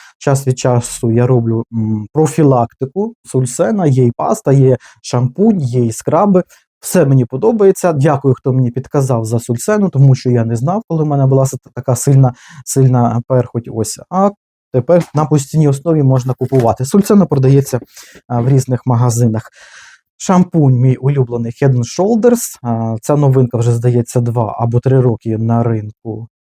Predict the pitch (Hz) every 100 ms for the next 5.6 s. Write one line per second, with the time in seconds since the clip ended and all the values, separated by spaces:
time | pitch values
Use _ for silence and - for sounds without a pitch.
0 | _ - 110 98 107 101 101 104 117 139
1 | - 117 107 107 160 120 - - 113 _
2 | _ _ - 107 131 107 - 117 127 131
3 | 127 123 117 120 120 170 208 208 202 _
4 | - 135 139 135 208 214 - _ _ -
5 | 147 143 127 117 113 110